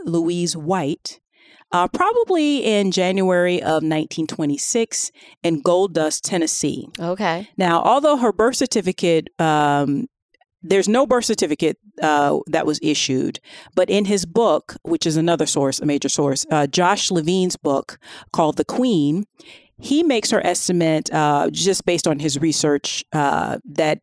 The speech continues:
Speaker 1: she was born around in basically January of nineteen twenty-six, but we can't
Speaker 2: Okay.
Speaker 1: find a birth certificate.
Speaker 2: Oof. Well.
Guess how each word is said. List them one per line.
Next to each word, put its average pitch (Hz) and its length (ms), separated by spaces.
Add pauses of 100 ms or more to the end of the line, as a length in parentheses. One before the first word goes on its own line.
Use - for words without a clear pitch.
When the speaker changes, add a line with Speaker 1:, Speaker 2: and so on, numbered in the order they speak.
Speaker 1:
she - 240
was 160 140
born 151 380
around 143 680
in 165 200
basically 170 380
January 147 600
of 139 80
nineteen 139 340
twenty-six, - 600
but 151 140
we 143 80
can't - 200
Speaker 2:
Okay. - 100
Speaker 1:
find 147 200
a 139 40
birth 135 240
certificate. - 680
Speaker 2:
Oof. - 200
Well. 165 300